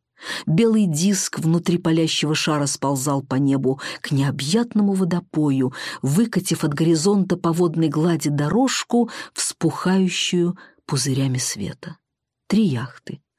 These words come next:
Две с белым, одна с желтым парусом парили между стихиями невесомо,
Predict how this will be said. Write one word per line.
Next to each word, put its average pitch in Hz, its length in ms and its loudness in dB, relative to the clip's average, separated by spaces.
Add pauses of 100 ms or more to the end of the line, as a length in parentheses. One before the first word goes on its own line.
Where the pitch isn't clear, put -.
(300)
Две 180 260 4
с 180 120 0
белым, 180 520 2 (300)
одна 214 340 4
с 202 40 2
желтым 143 580 0
парусом 247 680 2 (320)
парили 175 360 2
между 156 320 0
стихиями 208 880 2 (240)
невесомо, 240 800 0